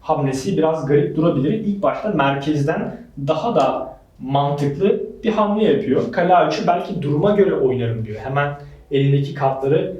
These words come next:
açığa çıkarmıyor. D dört hamlesinden sonra, bu arada dikkat ettiyseniz üçüncü yatıyı da bir temizlemiş oldu. Bir tek at var. At da güzel bir şekilde kaldırılırsa kale A üçten sonra hemen buraya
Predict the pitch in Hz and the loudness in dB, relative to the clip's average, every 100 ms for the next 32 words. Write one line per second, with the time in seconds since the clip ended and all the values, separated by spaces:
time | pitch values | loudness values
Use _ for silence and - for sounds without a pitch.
0 | - - - - 156 - - 175 180 123 | -14 -8 -6 -2 -2 -2 -2 -2 0 -2
1 | 117 117 - - 139 180 208 196 190 185 | -4 -6 -12 -2 0 2 2 0 0 -4
2 | 190 190 208 220 - - - 156 135 123 | -4 -2 -2 -4 -8 -6 -2 0 2 0
3 | 110 - - 135 151 185 175 180 190 190 | -2 -8 -6 0 0 0 -2 0 0 0
4 | 160 151 226 - 175 208 - 156 165 160 | -2 -4 -6 -4 -4 -4 -4 -6 -2 -2
5 | 160 185 185 202 185 - - - - - | 0 0 0 2 2 2 -4 -10 -8 -2
6 | 170 156 180 - - - 202 202 180 180 | 0 2 2 0 0 0 0 -2 -4 -8
7 | - 190 - 131 - - - - 175 185 | -2 -2 0 0 0 -4 -14 -4 -2 -2
8 | 185 175 170 - - - 139 139 190 190 | 0 0 0 -6 -16 -8 -4 0 2 0
9 | - 147 139 139 147 135 147 165 170 - | -4 -2 0 0 0 0 0 0 -2 -2
10 | - - - 139 127 151 - - 175 170 | -4 -4 -4 0 2 2 0 -4 -4 -4
11 | 139 127 156 127 131 139 107 | -4 -4 -2 -2 0 0 -2